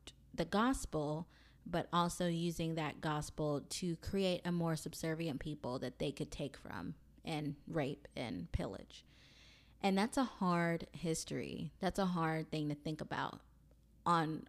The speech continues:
all sides. I don't think I ever even considered those implications of missionary Christianity until I did a paper on post-colonial Africa and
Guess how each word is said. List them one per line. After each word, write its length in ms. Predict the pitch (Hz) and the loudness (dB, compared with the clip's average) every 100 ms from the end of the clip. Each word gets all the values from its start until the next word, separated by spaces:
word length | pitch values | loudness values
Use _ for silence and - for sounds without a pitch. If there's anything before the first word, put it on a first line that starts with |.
| - | 0
all 260 | 175 170 170 | 4 4 2
sides. 640 | - 131 - - - - - - - - - - - | 0 -2 -2 -6 -12 -16 -20 -20 -20 -20 -20 -20 -4
I 120 | 175 | 0
don't 240 | 185 190 - | 2 0 -2
think 240 | 170 170 | -4 -2
I 220 | - 165 - | 0 0 0
ever 320 | 165 160 160 | -2 2 0
even 400 | - 175 160 156 | 2 2 2 0
considered 920 | - 165 160 - 175 160 160 156 151 - - - - - - - - - - - | -2 -4 -4 -2 0 0 0 -2 -4 -10 -20 -20 -20 -20 -20 -20 -20 -20 -20 -6
those 400 | 180 185 170 165 | 2 4 4 4
implications 1080 | 175 160 160 151 175 160 - 160 151 160 - - | 2 2 0 -2 -2 -2 0 2 2 0 -4 0
of 420 | 165 160 151 - - - | 2 4 2 -4 -8 0
missionary 720 | 180 - 180 170 160 156 160 | 0 0 0 0 2 2 0
Christianity 800 | 160 165 - 220 226 196 175 165 | -2 -4 -2 2 2 2 2 0
until 320 | - 180 180 170 | 0 0 0 0
I 100 | 170 | 0
did 200 | 165 160 | -2 -2
a 40 | |
paper 640 | - 175 175 165 165 170 - | -4 -4 -4 0 -2 -2 -2
on 480 | 170 160 160 160 156 - - - | 0 2 2 0 -2 -6 -20 -4
post-colonial 760 | - 180 - - 180 170 165 151 | 0 0 -2 -2 -2 0 0 -2
Africa 680 | 156 156 - - 175 170 170 - - | -2 -4 -6 -8 -6 -6 -8 -16 -6
and 320 | 170 165 | -4 -4